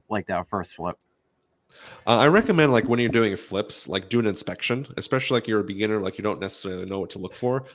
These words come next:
Speaker 2: Like, "Hey, is this roof in good shape? Hey, is this good electrical?" Um, so that's the first thing. Second thing is, like, listen to the inspection.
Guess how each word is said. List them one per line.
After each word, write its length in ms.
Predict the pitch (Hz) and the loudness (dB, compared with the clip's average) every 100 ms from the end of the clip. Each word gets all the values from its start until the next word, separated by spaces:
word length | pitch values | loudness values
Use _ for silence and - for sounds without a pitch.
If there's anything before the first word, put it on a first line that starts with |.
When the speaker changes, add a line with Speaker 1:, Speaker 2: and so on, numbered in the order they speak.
| - | -14
Speaker 2:
Like, 140 | - | -6
"Hey, 160 | 123 120 | -2 -2
is 100 | 101 | -2
this 160 | 104 | -4
roof 160 | 101 101 | -4 -4
in 60 | 101 | -4
good 140 | 104 | -4
shape? 300 | - 120 92 | -2 -4 -4
Hey, 180 | - 98 | -8 -8
is 100 | 95 | -6
this 100 | 95 | -8
good 120 | - | -8
electrical?" 600 | 92 95 - - 90 85 _ _ _ _ | -8 -8 -12 -14 -12 -12 _ _ _ _
Um, 320 | 87 87 85 | -6 -6 -6
so 140 | 82 127 | -2 0
that's 120 | 131 | 0
the 80 | 113 | 0
first 260 | 110 107 | 2 0
thing. 100 | 110 | -2
Second 380 | 98 127 131 113 | -2 -2 0 0
thing 120 | 113 | 0
is, 80 | 101 | 0
like, 120 | 92 | -2
listen 420 | 87 92 - 120 117 | -4 -4 -4 -6 -2
to 80 | 131 | -2
the 100 | 135 | 0
inspection. 640 | 123 - 127 - 131 131 | -2 -4 -6 -2 -4 -4